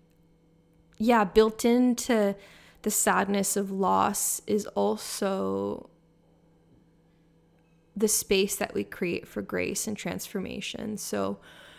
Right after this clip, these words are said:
when I first launched this podcast about three months ago, um, I entered in,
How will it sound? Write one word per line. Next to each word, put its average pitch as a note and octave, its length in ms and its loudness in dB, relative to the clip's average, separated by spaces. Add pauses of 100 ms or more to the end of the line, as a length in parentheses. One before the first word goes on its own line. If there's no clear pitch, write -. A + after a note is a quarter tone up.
(1040)
when A#3+ 180 4
I C4 100 4
first D4 320 0
launched A3+ 340 0
this A3 180 -4
podcast G3+ 720 -4
about G#3 240 -6 (260)
three - 320 -4
months G#3 320 -2
ago, G3+ 520 -4 (100)
um, G3+ 500 -4 (1900)
I A3+ 80 0
entered C4 520 0
in, A3 520 -2